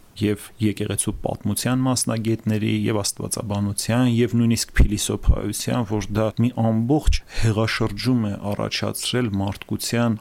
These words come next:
աստվածաբանական, դավանաբանական, փիլիսոփայական պատկերացումների մեջ, մտածելակերպային պատկերացումների մեջ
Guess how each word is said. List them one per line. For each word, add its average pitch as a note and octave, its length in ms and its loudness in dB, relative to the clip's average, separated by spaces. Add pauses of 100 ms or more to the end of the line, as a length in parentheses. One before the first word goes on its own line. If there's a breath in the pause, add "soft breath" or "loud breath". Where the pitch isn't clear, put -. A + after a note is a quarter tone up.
աստվածաբանական, G#2 1300 -4
դավանաբանական, G2 1040 -2
փիլիսոփայական G#2 1200 0
պատկերացումների - 1000 -4
մեջ, - 260 -4
մտածելակերպային A2 1300 0
պատկերացումների - 1000 -6
մեջ - 320 -8